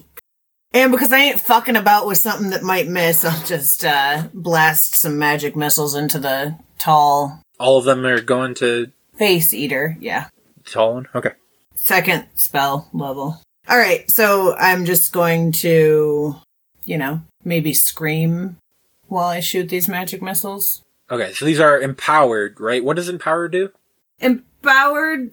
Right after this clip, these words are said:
Speaker 1: yeah, when I roll damage for a spell, I can re-roll a number of the damage dice up to my charisma modifier.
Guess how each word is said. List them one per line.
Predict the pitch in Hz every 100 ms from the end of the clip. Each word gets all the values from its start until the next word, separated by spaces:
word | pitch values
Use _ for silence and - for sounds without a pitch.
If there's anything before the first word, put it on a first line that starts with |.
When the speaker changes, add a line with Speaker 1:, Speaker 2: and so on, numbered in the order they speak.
| -
Speaker 1:
yeah, | 226 170
when | 202
I | 226
roll | 220 240
damage | 233 233 226 214
for | 220
a | 214
spell, | 196 - - - 208 196 190 185 185 190 202 180 _ _ -
I | 190 196
can | 214 202 180
re-roll | 202 214 202 196 196 190 185
a |
number | 185 180 180 180
of | 175 160
the |
damage | 165 180 175 170 160
dice | 170 165 165 -
up | - 165
to | 160
my | 165 160 156 160 160
charisma | - 170 165 160 160
modifier. | 156 135 131 123 98 78 71 64